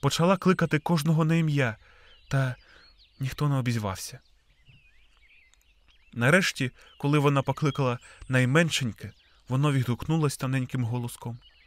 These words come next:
«Матусю, я о-, ось де, в годиннику». Коза дістала його звідтіля, і тоді козенятко розповіло все, що сталося.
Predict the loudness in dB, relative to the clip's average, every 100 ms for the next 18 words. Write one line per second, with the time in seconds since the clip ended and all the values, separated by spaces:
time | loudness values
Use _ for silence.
0 | _ _ _ _ _ _ _ _ _ _
1 | _ _ -12 -2 -2 -2 -4 -2 -4 -6
2 | -14 -18 _ _ _ -20 -20 -12 -6 -4
3 | -6 -10 -20 -20 -20 -10 -4 -2 0 0
4 | 0 -4 -6 -6 -8 -14 _ _ -14 -6
5 | 2 2 2 -2 -2 -6 -10 -10 -12 -14
6 | _ _ _ _ _ _ _ _ _ _
7 | -6 -2 0 0 0 0 2 2 0 0
8 | -2 2 4 4 0 _ _ _ -4 2
9 | 2 2 2 2 4 2 2 -2 0 -2
10 | 0 0 -2 0 2 2 0 -2 2 2
11 | 2 -6 -12